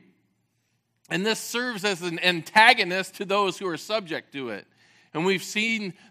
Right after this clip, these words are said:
this play out in the human factor when there's this tug of war sometimes going back.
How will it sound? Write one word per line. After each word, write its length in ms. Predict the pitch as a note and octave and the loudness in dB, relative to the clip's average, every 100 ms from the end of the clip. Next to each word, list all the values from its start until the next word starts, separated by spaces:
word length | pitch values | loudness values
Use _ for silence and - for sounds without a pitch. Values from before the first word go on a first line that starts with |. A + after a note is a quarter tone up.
| E3+ | -2
this 180 | F#3 | -2
play 380 | - - G#3+ G3+ | -2 0 4 8
out 280 | F#3+ G3 F#3 | 8 8 8
in 120 | E3+ | 2
the 80 | D#3 | -2
human 540 | B2+ - A3+ A3+ D#3+ | -4 -4 -4 -4 -6
factor 640 | C3 C#3+ A#2+ - A2+ A#2+ D3 _ _ _ _ - | -2 0 0 -2 -6 -6 -8 _ _ _ _ -4
when 380 | D#3 E3+ E3+ D#3+ | 0 2 0 0
there's 260 | D#3 F3+ D3 | 2 2 0
this 300 | F#3 E3+ - | -2 -2 -2
tug 240 | - G#3 | 2 2
of 120 | F3 | 2
war 340 | F3 G3+ F#3+ C#3+ | 0 2 2 0
sometimes 640 | - D#3 C#3 E3 D3+ B2+ | -2 -8 -2 -2 -2 -6
going 320 | D3 D3+ C3+ | -4 -4 -2
back. 420 | D3 D#3 A#2+ G2 | 0 2 0 -6